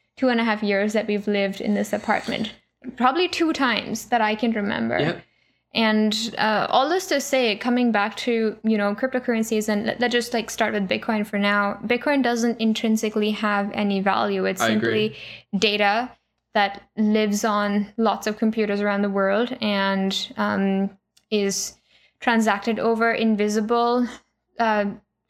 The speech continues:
Speaker 2: Airwaves.
Speaker 1: airwaves that, yeah,
Speaker 2: Yeah.
Speaker 1: I was gonna say invisible <laughs> airwaves that we can't see.
Speaker 2: <laughs>
Speaker 1: Uh, and yeah, like, Bitcoin intrinsically has no value. Dogecoin intrinsically has no value. Uh, not,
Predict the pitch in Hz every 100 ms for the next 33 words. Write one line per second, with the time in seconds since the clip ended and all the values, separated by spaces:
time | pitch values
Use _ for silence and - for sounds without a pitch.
0 | - - _ - 110 123 104 110 208 277
1 | 285 202 185 - 208 202 - - - 247
2 | - 262 _ _ - 196 202 196 196 196
3 | 202 196 - 202 226 254 220 202 196 214
4 | 202 220 240 226 240 220 165 170 151 -
5 | 180 175 - - - _ _ _ 254 247
6 | 247 - 262 262 254 370 311 254 240 240
7 | _ _ _ _ - 311 320 320 320 285
8 | 262 269 247 262 254 240 226 220 214 208
9 | 214 214 220 220 262 285 - 240 226 220
10 | 220 220 214 214 202 208 220 220 226 220
11 | 208 202 202 202 202 220 - _ _ _
12 | _ _ _ - 220 202 214 233 247 269
13 | -